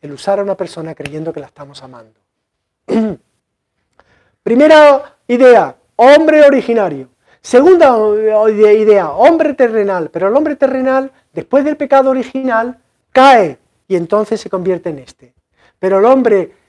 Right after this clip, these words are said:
el hombre caído no es solo la experiencia que tenemos aquí en la tierra, sino que también tenemos la experiencia del hombre redimido, porque Jesucristo se hace hombre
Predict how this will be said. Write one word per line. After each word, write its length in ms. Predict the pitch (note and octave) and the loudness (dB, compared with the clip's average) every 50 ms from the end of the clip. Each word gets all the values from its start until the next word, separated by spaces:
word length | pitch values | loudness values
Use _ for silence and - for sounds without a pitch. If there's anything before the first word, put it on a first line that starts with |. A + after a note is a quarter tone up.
| _ - | _ -8
el 160 | F3 F#3 G#3 | -6 -2 -2
hombre 280 | A3 A#3 A3 G#3 F#3+ - | -2 0 -2 -2 -4 0
caído 680 | A#3+ C4+ D4 D4+ D4+ D4+ C#4 C4+ A#3 A3+ B3 B3 _ _ _ _ _ _ | 2 2 4 6 6 4 4 4 2 0 0 -4 _ _ _ _ _ _
no 220 | F#3 G#3+ A#3 A#3+ | -4 -2 0 0
es 140 | B3 A#3+ B3 | 0 0 -2
solo 520 | - - A#3 A#3+ A#3 A#3 A3+ A3+ A3+ A3+ _ _ - | -4 -2 -2 0 0 0 -2 -2 -4 -8 _ _ -6
la 100 | G3 F#3+ | -6 -6
experiencia 580 | - - G#3 F3+ G3 G3+ G3+ G3+ G3+ - G3+ | -6 -6 -8 -4 -2 -2 -2 -2 -2 -6 -6
que 100 | G3 G3 | -6 -6
tenemos 380 | F3+ F3+ F3 F3+ F3+ F3+ E3 - | -8 -6 -6 -6 -6 -6 -8 -10
aquí 180 | D#3+ C#3+ - A#3 | -10 -10 -8 -4
en 60 | - | -4
la 120 | - - | -4 -4
tierra, 340 | - E3+ F3 D3+ D3+ D3 C#3+ _ _ _ _ _ | -4 -6 -8 -8 -8 -12 -18 _ _ _ _ _
sino 260 | - - E3 D#3+ - | -20 -16 -16 -12 -10
que 120 | - F#3 | -10 -6
también 360 | - A3 G#3 G3 G3+ G3+ G3 G3 | -4 -4 -4 -2 -4 -6 -6 -6
tenemos 280 | F#3 E3+ F3 F3 F3 | -8 -8 -8 -6 -6
la 60 | F#3+ | -6
experiencia 500 | F#3 F#3 - F#3 F3 E3+ E3 E3 - E3+ | -6 -6 -8 -10 -8 -8 -10 -10 -12 -14
del 160 | C#3+ D3+ D3 F3+ | -14 -10 -8 -6
hombre 300 | F#3+ G3 F#3+ G3+ G3 F3 | -6 -6 -6 -8 -10 -10
redimido, 760 | D#3+ F3 G3+ G3+ F#3+ G3 G3 G3+ A#3 A3+ G3 F3+ D3 - _ _ _ _ _ _ _ _ _ _ _ _ _ | -8 -8 -6 -6 -6 -6 -6 -4 -4 -4 -4 -6 -8 -12 _ _ _ _ _ _ _ _ _ _ _ _ _
porque 420 | - G#3+ G#3+ G#3 - F3+ D#3+ C3+ - | -2 -2 0 0 -2 -6 -8 -10 -10
Jesucristo 600 | - - C#3 D3+ D3 - G#3 A3 - - - D3 | -14 -18 -18 -16 -12 -8 -8 -8 -8 -10 -12 -12
se 140 | - - A3+ | -6 -4 -4
hace 200 | A3+ A3+ A#3 G#3+ | -4 -2 -2 -2
hombre 360 | G#3 G3+ F#3+ F3+ F3+ F3+ F#3 | 0 -2 -2 -6 -8 -10 -12